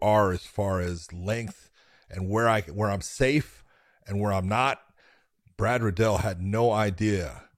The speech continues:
where he could be. He was lost in that space, and, and Moicano was just lighting him up.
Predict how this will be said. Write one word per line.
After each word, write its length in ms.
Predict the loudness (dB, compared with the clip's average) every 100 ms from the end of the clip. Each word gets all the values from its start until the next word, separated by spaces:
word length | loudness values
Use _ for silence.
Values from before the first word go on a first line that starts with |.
| _ _ _ _
where 220 | -4 -2
he 160 | -2
could 180 | -2 -4
be. 140 | -6 -6 -6
He 120 | -4
was 220 | -2 -2 -4
lost 500 | 2 4 4 0 -4
in 100 | -4
that 200 | -4 -6
space, 560 | -10 -6 -4 -4 -8
and, 160 | -10 -12
and 300 | -12 -16 -16 -20 -20 _ -20 -20 -20 _ _ _
Moicano 500 | -12 -6 2 2 2
was 120 | -4
just 400 | -10 -14 -14 -14
lighting 600 | -16 -10 -6 -4 -6 -8
him 220 | -14 -14 -14 -10
up. 400 | -10 -10 -14